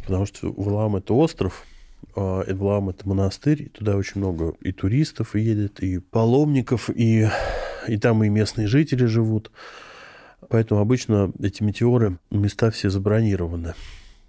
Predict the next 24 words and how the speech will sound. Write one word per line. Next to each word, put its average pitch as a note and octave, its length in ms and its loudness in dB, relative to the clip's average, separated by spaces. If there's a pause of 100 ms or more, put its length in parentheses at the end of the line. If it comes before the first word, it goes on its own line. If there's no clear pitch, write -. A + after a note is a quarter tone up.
(200)
И G2+ 520 -2 (480)
обратно, C3 520 0
когда G2+ 360 2
вы F#2+ 100 0
поедете, G2+ 720 0 (880)
лучше G#2+ 960 0 (720)
заказывать G#2 960 0
билет G#2 560 0 (640)
от A2 200 0
Большой A2 420 2
Никоновской G#2 640 0
бухты. G2+ 560 -4 (680)
Ну, - 80 0
если G2 280 2
есть G#2 180 2
там F2 180 -2
вот D#2 160 -2
такая F#2 280 0
возможность. F#2 360 -2
Просто - 240 -2
это G#2+ 160 -2
даст G2 220 0
вам F2+ 160 -2
возможность G#2+ 720 0